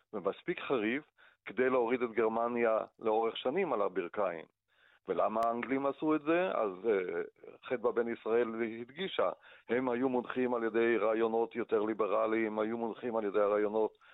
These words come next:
של ווילסון, אבל עוד יותר, אה, מרכזי כאן, הם היו מונחים על ידי הפחד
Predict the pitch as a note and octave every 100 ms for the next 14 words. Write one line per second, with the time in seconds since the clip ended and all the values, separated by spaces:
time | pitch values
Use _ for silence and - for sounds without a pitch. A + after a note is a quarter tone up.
0 | - - C3 G#2+ A#2 B2 - F#2 G#2 A#2
1 | - - - F#2+ G#2 F#2+ - - B2+ C#3
2 | B2+ B2+ A2 F#2 E2+ - F2 E2+ F#2 F2+
3 | G#2+ F#2 A2+ - D3 D#3+ B2+ C3 - -
4 | - _ _ C#3 C#3 B2 A#2+ C#3 C#3+ B2+
5 | A#2+ A#2+ G#2+ - C#3+ C#3+ A2 A2 G#2+ B2
6 | G#2+ - C#3 C#3 C3 B2+